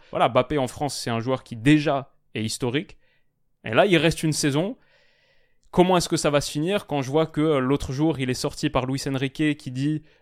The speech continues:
Nous allons devoir nous habituer à jouer sans Kylian. » C'est vrai que cette situation du Paris Saint-Germain, elle est aussi très, très intéressante.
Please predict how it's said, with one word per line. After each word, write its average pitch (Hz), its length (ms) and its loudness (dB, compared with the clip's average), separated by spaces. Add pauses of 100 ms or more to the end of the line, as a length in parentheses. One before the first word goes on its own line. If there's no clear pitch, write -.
(120)
Nous 147 280 4
allons 151 200 6
devoir 139 380 6
nous 131 200 2
habituer 135 420 2
à 123 80 6
jouer 127 240 0
sans 131 160 -2
Kylian. » 143 380 2
C'est - 140 -4
vrai 120 160 2
que 131 100 -2
cette 117 200 -2
situation 135 460 0
du 117 100 -2
Paris 117 220 2
Saint-Germain, 120 480 0
elle 110 100 0
est 113 40 0
aussi - 240 -4
très, - 180 -2
très 123 200 -2
intéressante. 120 540 0